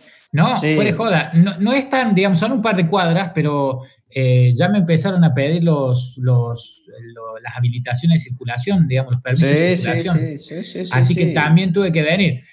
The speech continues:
Speaker 1: Lo que pasa es que en mi, en mi caso, como mi papá viene con un antecedente de A C V y, este, tengo, digamos, tengo motivo como para decir, vengo
Speaker 2: Claro,
Speaker 1: una vez a la
Speaker 2: claro.
Speaker 1: casa de,
Speaker 2: Sí.
Speaker 1: eh, pero, eh, si-, no, no es menor, Silvio, ¿eh?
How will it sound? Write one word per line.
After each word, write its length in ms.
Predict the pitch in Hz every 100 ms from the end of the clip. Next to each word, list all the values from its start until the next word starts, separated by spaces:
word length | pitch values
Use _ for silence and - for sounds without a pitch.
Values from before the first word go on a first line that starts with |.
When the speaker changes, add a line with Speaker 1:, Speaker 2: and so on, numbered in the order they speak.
| -
Speaker 1:
Lo 80 | 135
que 80 |
pasa 200 | 160 180
es 60 | 180
que 60 | 175
en 80 |
mi, 80 | 175 170
en 120 | 165
mi 120 | 170
caso, 300 | 208 208 175
como 140 | 160
mi 100 | 156
papá 280 | 151 151 185
viene 240 | 185 185 170
con 120 | 160
un 80 | 165
antecedente 560 | 156 127 147 165 160
de 220 | 147 143 147
A 100 | 151
C 140 | 123
V 420 | 160 185 190 190 _ _ _ -
y, 360 | 131 127 120
este, 420 | 120 - 120 117 101
tengo, 560 | 139 143 135 131 123
digamos, 380 | 123 131 127 117 -
tengo 240 | 151 143
motivo 480 | 127 123 127 139 120
como 180 | 110 104
para 180 | 101 107
decir, 280 | 101 123 123
vengo 260 | 123 123 120
Speaker 2:
Claro, 200 | 165 131
Speaker 1:
una 80 |
vez 220 | 123 135 104
a 40 |
la 80 | 120
Speaker 2:
claro. 160 | 123 127
Speaker 1:
casa 340 | 131 127 117
de, 300 | 123 127 127 _ _ _ _
Speaker 2:
Sí. 60 | _ 117
Speaker 1:
eh, 420 | 127 135 107 104 _ _
pero, 1040 | 151 139 135 131 127 123 120 113 113 107 - -
eh, 320 | 131 123 123
si-, 180 | 123 165
no, 180 | 170 185
no 120 | 202 247
es 100 | 254
menor, 340 | 226 269 185
Silvio, 300 | 175 139 127
¿eh? 140 | 127